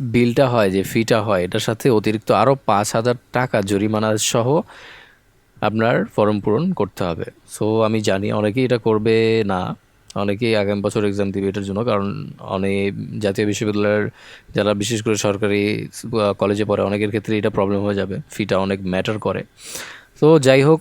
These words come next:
আহ, যারা পরীক্ষা দিতে চান বা ফর্ম পূরণ করতে চান, তারপরও অনেকে চাকরিজীবী বা যাই হোক না কেন, যাদের সম্ভব হবে, তো আপনারা কলেজে গিয়ে যোগাযোগ করবেন। আপনাদের কলেজ থেকে নোটিফি-, আহ, সরি, নোটিফিকেশন না,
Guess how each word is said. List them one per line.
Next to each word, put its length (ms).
আহ, 380
যারা 440
পরীক্ষা 420
দিতে 260
চান 160
বা 100
ফর্ম 240
পূরণ 160
করতে 280
চান, 180
তারপরও 540
অনেকে 560
চাকরিজীবী 500
বা 120
যাই 180
হোক 120
না 100
কেন, 160
যাদের 240
সম্ভব 300
হবে, 240
তো 80
আপনারা 240
কলেজে 280
গিয়ে 120
যোগাযোগ 280
করবেন। 180
আপনাদের 240
কলেজ 280
থেকে 140
নোটিফি-, 380
আহ, 300
সরি, 260
নোটিফিকেশন 480
না, 120